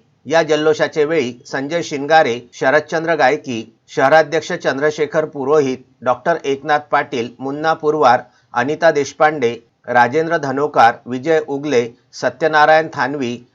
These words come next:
शिवानी कुलकर्णी, भाग्यश्री मानकर, प्रवीण कदम, अनिस जमादार, वैभव डवरे, पवन गरड, शुभम देशमुख, राजेंद्र भैया, शेखर कुलकर्णी,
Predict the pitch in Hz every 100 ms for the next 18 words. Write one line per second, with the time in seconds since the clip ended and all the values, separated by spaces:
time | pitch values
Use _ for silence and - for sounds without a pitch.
0 | _ - 135 151 156 165 147 131 151 151
1 | 120 117 - 120 120 143 151 165 156 127
2 | 147 147 117 117 _ _ - 127 139 165
3 | 165 151 151 127 123 _ _ - 135 160
4 | 175 - _ 131 135 147 156 147 123 -
5 | - 127 139 160 156 147 156 143 117 -
6 | 135 143 160 151 156 135 120 - - 139
7 | 151 156 160 160 151 127 117 - 123 120
8 | 127 156 160 165 147 151 123 - - _
9 | _ - 147 131 165 165 151 143 165 160
10 | 123